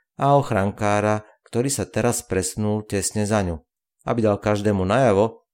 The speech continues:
že tento poklad si mieni jeho šéf ešte dnes vykopať sám. Takže sa vráti a snáď vyrovná štedrý účet, čo nie je vždy pravidlom.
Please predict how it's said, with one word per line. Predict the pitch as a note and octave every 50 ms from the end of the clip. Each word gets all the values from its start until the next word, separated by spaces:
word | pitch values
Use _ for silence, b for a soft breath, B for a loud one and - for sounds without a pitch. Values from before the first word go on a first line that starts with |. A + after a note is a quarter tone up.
| _ _ _ _ -
že | D#2 F2 F2+
tento | E2+ - _ - D3+ F#3 G3 - D3+ B2
poklad | - G#2+ G2 - - A2 A#2 A#2 - -
si | G2+
mieni | F#2 F#2 F#2+ F#2+ G#2+ B2 A#2+ A2 G#2+ G2+
jeho | F#2+
šéf | F2 - - A2 G#2+ A2+ A2 A2+
ešte | - - D3 - - G#2 F#2+
dnes | F2+ G2+ A2+ A#2+ A#2 -
vykopať | A#2 G2 A2+ A#2 - - B2 - B2 A#2+ -
sám. | - - A#2 G2+ F#2 E2+ D#2+ D2+ - _ _ _ _ _ _ _ _ _ _ _ _
Takže | - F#3 D#3 C#3+ B2+
sa | - - G#2 F#2
vráti | F2+ F#2+ F#2+ G2 G#2 G#2+ - - C#3 C#3+ C#3 C#3+ _ _ _ _ _ _ _ -
a | F#2 F#2+ F#2+
snáď | - - - D3 D3 D3 C#3+ A#2
vyrovná | A#2+ B2 A#2 B2 A2 A2+ A2+ A2 G#2+ G#2 G2+
štedrý | - - A#2+ A2+ A2 G2+ G2 F#2
účet, | F#2+ G2+ - - A2 G2+ - - - _ _ _ _ _ _ _ _ _
čo | - - B2 A#2
nie | A2 A2 A2 A2 G#2+ G#2 G2 F#2+
je | F#2 F2
vždy | F2+ E2+ G#2+ A2 G#2+
pravidlom. | - C#3 A#2+ G#2+ F#2 F2+ D#2+ E2 D#2+ D#2+ D#2 D#2